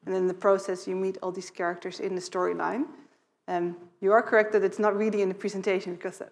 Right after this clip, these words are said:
might be going in depth a bit too much. But if you really want to know more about this, I would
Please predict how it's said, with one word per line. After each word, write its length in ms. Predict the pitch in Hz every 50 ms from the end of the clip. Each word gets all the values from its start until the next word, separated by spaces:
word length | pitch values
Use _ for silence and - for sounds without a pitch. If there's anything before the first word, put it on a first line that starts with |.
| _
might 200 | - 185 185 185
be 100 | - 190
going 280 | 175 185 180 180 185 180
in 120 | 185 202
depth 400 | 185 202 196 190 - - - -
a 60 | - 185
bit 240 | - 202 208 -
too 80 | - 214
much. 460 | 208 226 269 370 - - - - - - _ _ _ _ _ _ _ _
But 120 | - 214 -
if 240 | - 247 247 - -
you 100 | 240 214
really 300 | 208 233 254 247 254 220
want 240 | 208 208 214 214
to 100 | - -
know 100 | 214 196
more 280 | 190 196 202 214 233 247
about 240 | 240 226 214 202 202
this, 260 | 202 202 202 - - - - -
I 160 | - 185 185
would 260 | 185 185 185 180 180